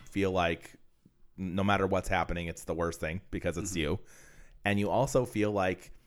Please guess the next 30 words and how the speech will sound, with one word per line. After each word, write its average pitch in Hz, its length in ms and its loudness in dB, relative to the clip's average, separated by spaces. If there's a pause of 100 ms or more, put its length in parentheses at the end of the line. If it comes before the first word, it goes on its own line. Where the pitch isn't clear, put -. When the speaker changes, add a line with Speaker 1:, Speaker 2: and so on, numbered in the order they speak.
(320)
Speaker 1:
your 90 140 -6
failures 98 540 0
or 71 60 -4
the - 180 -10
issues 104 380 -4
or 76 60 -6
the 67 120 -10
dramas 85 400 0
or 87 40 -6
the 78 80 -2
traumas 87 440 -4
you 78 120 -4
have 87 220 -2
are 95 80 0
singular. 98 500 -2 (500)
But 113 180 4
there's 123 160 0
nothing 139 280 -2
singular. 80 460 -4 (480)
There's 117 240 6 (300)
whatever 143 300 6
you've 170 160 6
been 110 200 6
through, 143 200 6
someone 117 300 6
else 104 160 4
has 92 100 0
been 87 200 2
through. - 240 -6 (140)
Speaker 2:
Mm-hmm. 110 180 -6